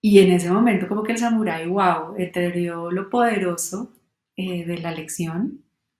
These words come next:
guardó la espada, la guardó y le agradece y le hace una reverencia como, como de agradecimiento por la enseñanza.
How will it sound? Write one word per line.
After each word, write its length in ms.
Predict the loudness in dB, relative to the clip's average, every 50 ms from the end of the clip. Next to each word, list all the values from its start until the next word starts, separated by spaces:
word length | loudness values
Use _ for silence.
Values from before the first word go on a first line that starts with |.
| _
guardó 340 | -2 -2 0 0 -2 -4 -4
la 100 | -4 -4
espada, 760 | -6 -6 -4 -2 0 0 2 0 -2 -4 -4 -8 -10 -16 _ _ _ _ _ _ _ _ _ _ _ _ _ _
la 220 | -2 -2 -2 -2
guardó 600 | -2 -6 -8 -6 -6 -4 -4 -4 -4 -6 -10 -12 _ _ _ _ _ _ _ _ _ _ _ _ _ _ _ _ _ _ _ _
y 100 | -4 -2
le 120 | 0 0 0
agradece 680 | 0 0 -2 -4 -4 -2 -2 0 0 0 -2 -2 -2
y 80 | 0 0
le 100 | 0 0
hace 140 | 0 0
una 140 | -2 -2 -4
reverencia 800 | -4 -6 -6 -4 -4 -4 -4 -6 -8 -8 -10 -8 -6 -6 -8 -6
como, 560 | -6 -4 -4 -2 -2 -2 -4 -4 -6 -10 -12
como 180 | _ -6 -4 -4
de 60 | -4
agradecimiento 720 | -4 -4 -6 -6 -6 -8 -8 -6 -8 -8 -8 -8 -12 -12 _
por 100 | -8 -4
la 120 | -4 -4
enseñanza. 760 | -4 -4 -6 -6 -6 -4 -2 -2 -4 -4 -6 -8 -14 -16 -18 _